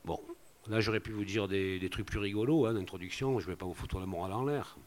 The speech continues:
mais bon, quand même, c'est un sujet qui nous touche, hein. On est quand même en train de dévisser économiquement. Et, euh, je crois que ce sont, euh, euh, des aspects de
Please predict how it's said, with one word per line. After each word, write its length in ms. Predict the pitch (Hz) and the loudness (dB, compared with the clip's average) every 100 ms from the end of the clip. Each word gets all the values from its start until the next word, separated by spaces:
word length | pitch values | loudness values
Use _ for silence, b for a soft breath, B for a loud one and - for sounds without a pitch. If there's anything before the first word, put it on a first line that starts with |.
| - - - - | -20 -20 -20 -14
mais 80 | - | -8
bon, 200 | 82 85 B B B B B - - | -4 -4 B B B B B -20 2
quand 220 | 139 107 | 4 4
même, 300 | 117 120 110 | 4 2 2
c'est 160 | 92 - | -2 -4
un 80 | 85 | -6
sujet 280 | - 92 90 | -6 -8 -4
qui 120 | 113 | -2
nous 100 | 139 | 0
touche, 400 | 175 170 - - - - | 2 2 0 -6 -16 -8
hein. 160 | 98 110 - - | -6 -6 -12 -12
On 60 | 78 | -6
est 80 | 87 | -4
quand 120 | 92 | -2
même 120 | 95 | -2
en 20 | 95 | -2
train 140 | 101 | -2
de 80 | 104 | 0
dévisser 460 | 104 110 135 - | 0 0 0 2
économiquement. 720 | 147 127 104 95 92 92 85 69 - B B B B B B - | 0 0 -4 -4 -6 -6 -8 -8 -16 B B B B B B -14
Et, 220 | 76 90 85 101 | -8 -6 -6 -4
euh, 200 | 98 95 | -4 -2
je 120 | - | -2
crois 220 | - 120 | -2 -4
que 60 | - | -4
ce 120 | 95 | -6
sont, 320 | - 101 101 | -4 -4 -2
euh, 140 | 90 85 B B B B B - | -4 -8 B B B B B -14
euh, 220 | 78 85 | -10 -8
des 200 | 87 104 | -4 2
aspects 280 | 120 101 - | 4 6 8
de 220 | 127 147 | 8 6